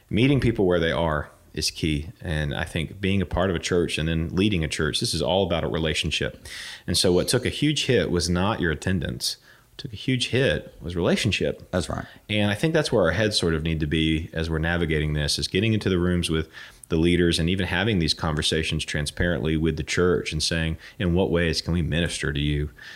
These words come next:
Speaker 1: Um, and that was really the focal point of that conference in, in such a very pastoral way. We have mentioned this before, but we are so blessed to have Tommy Green as president of the Florida Baptist Convention,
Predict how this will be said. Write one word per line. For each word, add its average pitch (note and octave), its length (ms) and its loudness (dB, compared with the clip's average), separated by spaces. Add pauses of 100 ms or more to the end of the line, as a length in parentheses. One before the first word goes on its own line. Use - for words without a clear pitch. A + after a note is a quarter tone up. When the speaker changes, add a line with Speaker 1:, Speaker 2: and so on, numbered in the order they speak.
(200)
Speaker 1:
Um, D#2 340 0
and E2+ 180 2
that C3+ 160 6
was F#3 140 0
really F2+ 240 4
the E2 80 2
focal F2 340 0
point D2+ 500 -2
of E2 140 -2
that D#2+ 240 -2
conference E2+ 760 -2
in, D#2+ 220 -2
in D#2 200 -2
such - 360 0
a D#2+ 300 0
very G#2+ 280 2
pastoral E2+ 560 0
way. E2+ 220 4
We A2 120 4
have D#2 120 0
mentioned E2 340 0
this D#2+ 120 0
before, D#2+ 560 0 (520)
but E2+ 140 2
we F2+ 140 4
are D#2+ 160 4
so F#2+ 640 4
blessed F2+ 380 2
to D2+ 80 -2
have D#2 220 -2
Tommy D#2+ 260 -2
Green D#2+ 440 -2 (360)
as D#2 120 -2
president D#2+ 680 0
of D#2 260 -2
the D2 160 0
Florida D#2 260 -2
Baptist D#2+ 300 -2
Convention, E2+ 640 -2